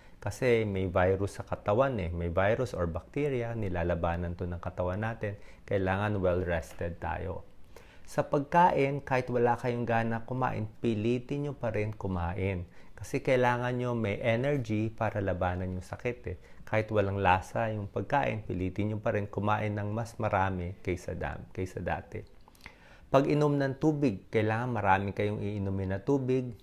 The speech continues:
mga ten glasses a day. Pwede rin ang mga juice, mga juices na may vitamin C, kalamansi, dalandan, lemon, orange, maganda yung vitamin C, palakas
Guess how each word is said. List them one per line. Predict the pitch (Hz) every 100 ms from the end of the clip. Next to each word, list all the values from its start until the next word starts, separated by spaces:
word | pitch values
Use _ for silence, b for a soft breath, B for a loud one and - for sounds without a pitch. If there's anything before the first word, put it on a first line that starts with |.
| -
mga | 87 80 80
ten | - 101 104
glasses | 90 95 92 - 101
a | 110
day. | 92 107 110 92 B B B -
Pwede | 131 123 120
rin | 123 117
ang | 110
mga | 104 98 101
juice, | 95 127 131 - - -
mga | 95 92 87
juices | 101 95 110 98
na | 101
may | 98 95
vitamin | 90 90 92 87 90
C, | 87 - 127 135 B B B -
kalamansi, | 90 87 82 82 87 - 123 123 123
dalandan, | 92 87 82 87 92 110 120 113 101
lemon, | 101 107 113 113 113 107
orange, | 98 98 107 104
maganda | - 87 90 87
yung | 95
vitamin | 87 90 - 87 90
C, | 92 123 131 151 - -
palakas | - 85 85 87